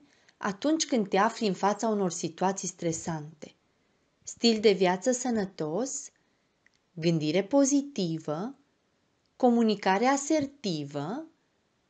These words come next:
dezvoltarea relațiilor de prietenie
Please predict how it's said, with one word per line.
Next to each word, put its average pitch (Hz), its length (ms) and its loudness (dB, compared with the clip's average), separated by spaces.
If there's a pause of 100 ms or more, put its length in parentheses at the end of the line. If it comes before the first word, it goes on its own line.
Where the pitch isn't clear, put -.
(280)
dezvoltarea 226 720 6
relațiilor 226 580 2
de 226 160 2
prietenie 208 1120 -2